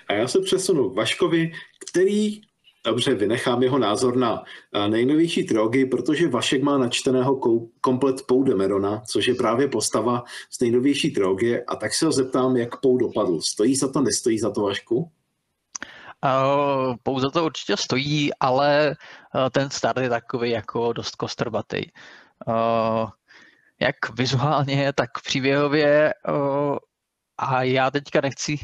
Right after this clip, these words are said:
Speaker 2: nechci krást Matějovi jeho, jeho slova, který <laughs> padly při prvním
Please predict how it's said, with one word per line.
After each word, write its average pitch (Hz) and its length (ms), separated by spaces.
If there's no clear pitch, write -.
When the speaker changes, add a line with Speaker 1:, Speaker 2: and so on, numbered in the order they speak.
Speaker 2:
nechci 127 300
krást 123 340
Matějovi 131 460
jeho, 127 360
jeho 117 240
slova, 120 440
který - 400
<laughs> - 320
padly 123 300
při 113 360
prvním 120 720